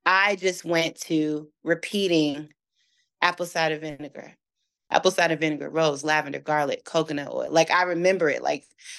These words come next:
water, apple cider vinegar. Like, I just kept repeating it. It felt like I repeated it a hundred times. And then finally she told me to wake up. And I woke up. And as I woke up, I woke up saying,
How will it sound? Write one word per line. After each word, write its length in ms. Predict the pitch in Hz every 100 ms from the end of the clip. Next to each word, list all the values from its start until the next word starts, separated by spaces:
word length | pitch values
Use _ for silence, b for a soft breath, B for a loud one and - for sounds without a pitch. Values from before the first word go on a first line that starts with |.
| B
water, 340 | 147 175 170 127
apple 240 | 151 165 160
cider 260 | 165 160
vinegar. 340 | 156 151 139 135
Like, 200 | 147 160
I 80 | 180
just 200 | 196 -
kept 340 | 254 202 - _ _ -
repeating 480 | 175 - 240 208 165
it. 80 | 147
It 160 | 175
felt 160 | 214 208
like 160 | 208 190
I 60 |
repeated 400 | 185 175 226 196
it 60 | 165
a 60 |
hundred 380 | 156 220 208 170
times. 600 | - 185 156 135 147 - _ _ _ _ b b _
And 180 | 175 185
then 140 | 180
finally 400 | 180 170 175 180
she 160 | 185 190
told 260 | - 180 185
me 100 | 185
to 80 |
wake 280 | 185 185 185
up. 240 | - - - _ _ _ _ _ _ b b b b -
And 120 | 160
I 80 | 165
woke 360 | 160 151 156
up. 240 | 233 254 - -
And 140 | 165 -
as 320 | 196 220 233
I 140 | 226 220
woke 360 | 220 220 220
up, 280 | 240 208 165 151
I 120 | 180
woke 360 | 180 208 202
up 200 | 196 190
saying, 440 | - 185 165 147